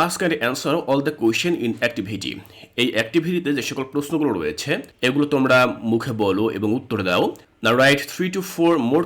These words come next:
questions on the text given in activity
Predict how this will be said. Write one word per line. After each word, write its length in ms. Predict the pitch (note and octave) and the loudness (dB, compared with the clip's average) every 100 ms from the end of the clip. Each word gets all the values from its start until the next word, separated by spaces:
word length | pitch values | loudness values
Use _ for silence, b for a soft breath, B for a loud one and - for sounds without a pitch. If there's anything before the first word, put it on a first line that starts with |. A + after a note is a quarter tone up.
| - | -2
questions 380 | - - C3+ D#3+ - | -4 -4 -4 -4 -4
on 60 | A#2+ | -4
the 80 | A2+ A2+ | -4 -2
text 220 | D#3+ D#3 - G#2 | -2 -2 -8 -6
given 340 | G2 F#2 A#2 F3 C4 B B B - | -6 -2 0 0 -4 B B B -2
in 60 | C3 B2+ | 0 0
activity 460 | B2 A#2+ C3+ C3 | -2 -4 -8 -6